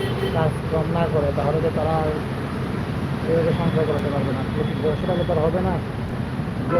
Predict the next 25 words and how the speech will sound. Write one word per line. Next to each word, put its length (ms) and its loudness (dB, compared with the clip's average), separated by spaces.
ধরনের 320 2
পরিস্থিতি 360 -2
শুরু 200 2
হয়েছে, 320 2
আসলে 220 0
এই 100 0
ধরনের 300 0
পরিস্থিতির 520 0
মাধ্যমে 320 0
কার্যক্রম 480 2
না 140 0
করলে 260 0
তো 140 0
অবস্থা 280 0
খুব 120 0
খারাপ 280 0
হয়ে 160 -2
যাবে। 180 -2
তো 80 -2
আপনারা 240 -2
অনেকেই 420 -2
আমার 180 -2
সাথে 160 0
সময় 260 -2
দিতেছেন, 360 -2